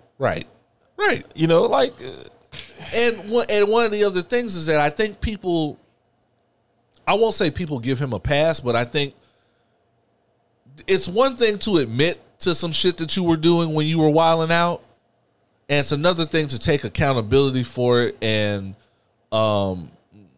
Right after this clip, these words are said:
Speaker 1: and, and culpability with those victims. Because
Speaker 2: Yeah.
Speaker 1: he, be-, and, and this has part, been part of his story, is that, is that in retrospect, throughout, uh, throughout a lot of his twenties and some of his thirties,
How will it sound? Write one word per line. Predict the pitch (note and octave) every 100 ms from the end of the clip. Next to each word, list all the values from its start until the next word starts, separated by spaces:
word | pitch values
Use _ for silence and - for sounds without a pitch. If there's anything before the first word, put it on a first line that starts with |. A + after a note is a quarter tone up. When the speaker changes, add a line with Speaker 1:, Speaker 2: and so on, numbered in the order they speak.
| -
Speaker 1:
and, | G#2 G#2 G2+ -
and | G#2 F#2+
culpability | - C#3 A2+ G#2+ B2+ B2 A2 G#2 G2 - _
with | A#2 A#2+
those | A#2 G2+
victims. | F2 A2 - D#2+ D2+ - - _ _ _ _ -
Because | A#2 B2+ D3 B2+ A#2 - -
Speaker 2:
Yeah. | F#4+ F4
Speaker 1:
he, | G3+
be-, | A3+ -
and, | G3 F#3+ F#3+
and | G3
this | A#3+ A#3+
has | G3
part, | - F#3+ D#3+
been | F3 E3
part | - F3
of | C#3+
his | C#3+ A#2+
story, | - F#3 C3 E2+ - - _
is | - C#3
that, | B2+ C3+ A#2+ - _ _ _ _ _ _ _ _ _ _ _ _ _ _ _ _ _ _ _
is | E3 D3
that | D3+ D3+ D3+
in | D#3 C3+
retrospect, | F3+ G#3+ F3 - D3 C3+
throughout, | E3 E3 E3+ D#3+ -
uh, | C3+ - - B2 D3+
throughout | - F3 E3
a | C3+
lot | B2+ E3 E3
of |
his | E3 C#3
twenties | - G#3 F3 C#3
and | B2+ G#2+
some | E3+ E3+
of | C#3
his | B2 -
thirties, | F3+ D3 G2 F#2+